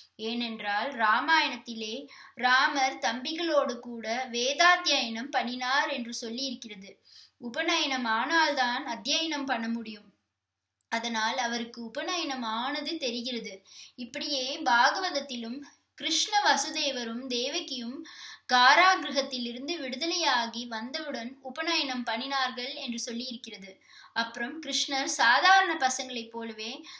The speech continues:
சாந்தீபனி என்ற பிராமணரிடம் குருகுல வாசம் பண்ணி வேதத்தை அத்தியன-, அத்தியனம் பண்ணினதாக இருக்கிறது. அவதார புருஷர்களுக்கு இதெல்லாம் மட்டும் என்னத்துக்கு?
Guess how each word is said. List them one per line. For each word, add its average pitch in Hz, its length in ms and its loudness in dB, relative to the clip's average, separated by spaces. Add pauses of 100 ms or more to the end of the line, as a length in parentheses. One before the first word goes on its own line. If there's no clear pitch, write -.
(100)
சாந்தீபனி 294 880 2
என்ற 240 300 -4
பிராமணரிடம் 247 880 -2 (100)
குருகுல 285 460 -4
வாசம் 240 480 0
பண்ணி 226 380 -2 (440)
வேதத்தை 294 680 0
அத்தியன-, 320 560 -2
அத்தியனம் 285 580 0
பண்ணினதாக 233 680 -2 (100)
இருக்கிறது. 214 540 -10 (320)
அவதார 330 500 4
புருஷர்களுக்கு 254 840 -4
இதெல்லாம் 330 520 0
மட்டும் 262 340 -4
என்னத்துக்கு? 220 520 -12